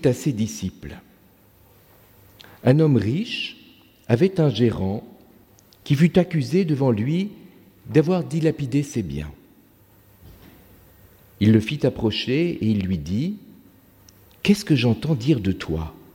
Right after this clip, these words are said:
Rends, rendez compte de ta gestion, car désormais, tu ne pourras plus être mon gérant. » Le gérant se dit alors en lui-même, «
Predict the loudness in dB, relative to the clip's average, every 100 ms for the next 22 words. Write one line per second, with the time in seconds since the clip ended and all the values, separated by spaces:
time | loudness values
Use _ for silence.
0 | -20 -20 -20 _ _ _ -20 -20 -20 -20
1 | -20 -20 -20 -20 -14 2 6 6 4 -2
2 | -2 0 2 0 0 -2 -4 -8 -2 0
3 | 2 0 -2 -6 -4 -4 -6 -12 -20 -20
4 | -20 -20 -20 -20 -20 -20 _ _ _ _
5 | _ _ 0 2 4 4 2 2 0 0
6 | -6 -12 -20 -20 -20 _ -20 -8 2 2
7 | 4 2 0 0 2 2 0 -12 -20 -20
8 | -10 -2 0 2 2 2 -2 -6 -10 -18
9 | -20 -20 _ _ _ _ _ _ _ -20
10 | -20 -20 -20 -20 _ _ _ _ _ _
11 | -20 -20 -20 -4 2 4 4 4 2 0
12 | -4 -2 0 2 2 0 0 -2 -2 -2
13 | -4